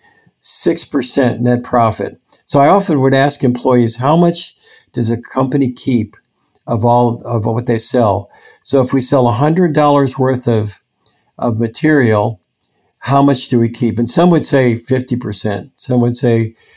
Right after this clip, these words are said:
twenty percent, and some would say whatever, fifteen. The truth is that a healthy company needs to keep between six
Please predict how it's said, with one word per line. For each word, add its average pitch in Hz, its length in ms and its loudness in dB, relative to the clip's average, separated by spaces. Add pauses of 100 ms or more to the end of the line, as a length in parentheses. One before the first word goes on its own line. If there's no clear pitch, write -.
(160)
twenty 147 340 0
percent, 110 560 -6 (840)
and - 140 -8
some - 280 2
would 135 160 2
say 131 420 2
whatever, 123 600 2
fifteen. 131 600 0 (200)
The 135 120 -2
truth 180 420 2
is 135 380 2 (420)
that 135 140 2
a 127 60 2
healthy 143 320 2
company 131 460 2
needs 127 280 2
to 117 100 -4
keep 131 480 -4
between 117 400 -2
six - 520 -2